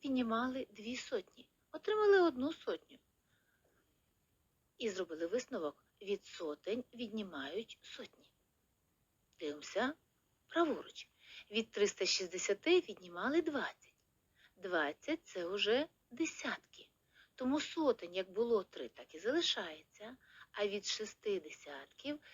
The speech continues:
забрали два десятки. Подивися, два пучечки маленьких перекреслених. І залишилося чотири десятки,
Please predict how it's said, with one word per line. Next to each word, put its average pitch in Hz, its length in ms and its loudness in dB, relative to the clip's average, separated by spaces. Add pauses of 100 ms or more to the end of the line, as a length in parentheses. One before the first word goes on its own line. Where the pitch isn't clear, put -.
(140)
забрали 208 920 4
два 262 360 -2
десятки. - 580 -12
Подивися, - 540 -6 (380)
два 208 260 6
пучечки - 640 -6
маленьких 349 500 2
перекреслених. - 720 -6 (300)
І 311 80 -4
залишилося 392 680 6 (360)
чотири 269 460 0
десятки, 185 580 -8